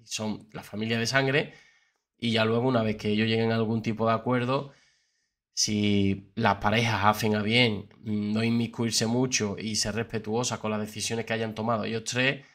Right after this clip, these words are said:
pues bueno, intentar hacer un poco de tripas corazón. Oye, y si hay que aguantar en una reunión tal y cual, o ya luego ahí tiene que haber una segunda reunión, pero yo creo que sería lo ideal, ¿no? En un principio que se reúna lo que es la familia directa, que hablen entre ellos y, y lo solucionen. Y ya luego, pues,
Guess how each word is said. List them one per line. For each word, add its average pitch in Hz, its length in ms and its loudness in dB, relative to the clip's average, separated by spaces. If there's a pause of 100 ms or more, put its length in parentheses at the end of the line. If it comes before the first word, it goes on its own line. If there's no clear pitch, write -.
(300)
pues 107 100 -4
bueno, 104 220 0
intentar 110 760 -2 (460)
hacer 104 320 0
un 107 80 2
poco 110 200 0
de 110 60 2
tripas 107 280 -4
corazón. 127 420 -2
Oye, 110 220 -2
y 104 80 -6
si - 120 -2
hay 104 120 0
que 113 80 -4
aguantar 110 640 2 (200)
en 104 120 -6
una 107 160 0
reunión 107 640 0
tal 117 240 0
y 107 60 -4
cual, 120 380 0
o 120 140 -4
ya 131 220 2
luego 120 200 2
ahí 113 80 0
tiene 110 180 -2
que 98 60 -2
haber 101 140 -2
una 107 100 2
segunda 110 280 0
reunión, 117 500 2 (460)
pero 113 120 -4
yo 110 140 2
creo 117 140 4
que 135 40 4
sería 113 280 4
lo 120 80 2
ideal, 104 420 0
¿no? 104 80 -2
En 107 80 0
un 107 80 0
principio 110 380 -4
que 113 100 -4
se 107 80 -4
reúna 104 280 -2
lo 107 120 -4
que - 80 -8
es 110 60 0
la 113 80 0
familia 113 420 -2
directa, 120 560 -2 (320)
que 101 80 0
hablen 104 200 4
entre 110 300 4
ellos 135 280 4
y, 101 200 0
y - 60 -10
lo 104 100 -2
solucionen. 98 640 -4
Y 104 80 -14
ya 92 140 -12
luego, 104 240 -10
pues, 95 240 -12